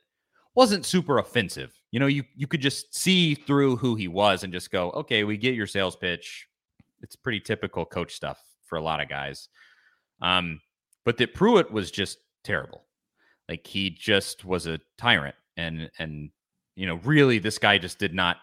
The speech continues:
have good stuff to say, uh, about Pruitt. And I think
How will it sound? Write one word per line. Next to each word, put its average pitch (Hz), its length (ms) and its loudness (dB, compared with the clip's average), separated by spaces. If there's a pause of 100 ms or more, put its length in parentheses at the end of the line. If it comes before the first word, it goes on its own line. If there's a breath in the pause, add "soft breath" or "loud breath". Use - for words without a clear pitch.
have 80 300 -4
good 80 160 -4 (240)
stuff - 240 4
to - 80 -12
say, 71 300 -6 (400 soft breath)
uh, 85 360 0
about 87 380 -2
Pruitt. 101 360 2 (1300)
And 107 360 4 (220)
I 135 200 6
think 180 400 -2